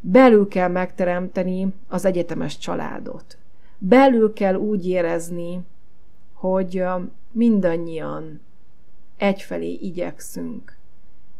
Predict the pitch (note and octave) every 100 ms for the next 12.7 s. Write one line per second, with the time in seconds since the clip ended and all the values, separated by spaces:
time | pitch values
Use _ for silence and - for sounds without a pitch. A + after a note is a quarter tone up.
0 | - - G#3+ G#3+ A3+ A3+ A3 A3 G#3+ G#3+
1 | - - - - - - - - A3+ A#3+
2 | G#3+ G#3+ G3+ F3 E3+ - F#3 F3+ F3 E3
3 | D#3+ D#3 - - - - - - - G3
4 | B3+ A3+ - G3 F3 G3 G3 F3+ - E3+
5 | D#3+ - E3+ D#3+ D3+ D3 D3+ - - -
6 | - - - - - - - - G#3+ C4
7 | C4+ G#3 G3+ G#3 - G3 F#3 G3 G3+ G#3
8 | G#3+ G#3 A3 G#3+ G3+ - - - - -
9 | - - F#3+ G3 F#3+ F#3+ F#3+ F#3 - -
10 | - - G#3 F#3+ G3+ C4+ B3+ G3 F#3+ A#3
11 | C4 A3+ F#3+ E3+ F3 - E3 D#3+ - E3
12 | D#3+ D#3 D#3 D3+ - - -